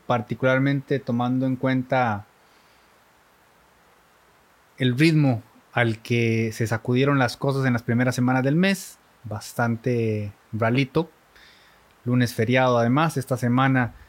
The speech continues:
no había presentado mayores sorpresas, más allá de lo ya abarcado amplia y tendidamente en los reportes en lo que a la pandemia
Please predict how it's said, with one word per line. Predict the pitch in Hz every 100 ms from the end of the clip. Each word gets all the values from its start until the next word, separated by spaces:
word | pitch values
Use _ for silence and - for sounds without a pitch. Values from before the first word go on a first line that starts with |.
| _ _ _ _ -
no | 127
había | 143 139
presentado | 131 131 135 160 156
mayores | 151 160 165 156
sorpresas, | 156 - 190 185 170
más | 139 135 143
allá | 131 139
de | 135
lo | 135
ya | 117 131 135 127 - _ _ _ _
abarcado | 117 113 117 113 139 143 139 143
amplia | - 139 139 139 127
y | 117
tendidamente | 117 120 127 123 131 131 127
en | 117
los | 110
reportes | 110 - 127 117 131 -
en | 120 110
lo | 110
que | -
a | 110
la | 110 -
pandemia | 110 113 131 131 127 110